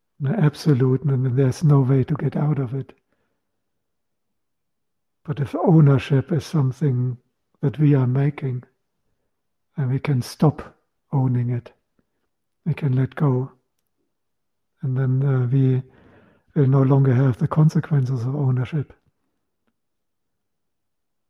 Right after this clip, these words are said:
And most people believe,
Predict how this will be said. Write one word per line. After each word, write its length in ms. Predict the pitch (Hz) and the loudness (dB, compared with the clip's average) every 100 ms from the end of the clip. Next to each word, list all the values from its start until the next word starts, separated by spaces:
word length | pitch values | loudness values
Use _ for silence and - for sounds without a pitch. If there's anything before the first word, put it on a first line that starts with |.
| _ _ _ _ _ _ _ _ _ _ _ _ _ _ _ _ _ - | _ _ _ _ _ _ _ _ _ _ _ _ _ _ _ _ _ -4
And 80 | |
most 300 | 135 147 - | 2 2 2
people 280 | - 139 147 | 2 2 2
believe, 460 | 117 135 143 127 | 0 0 0 -2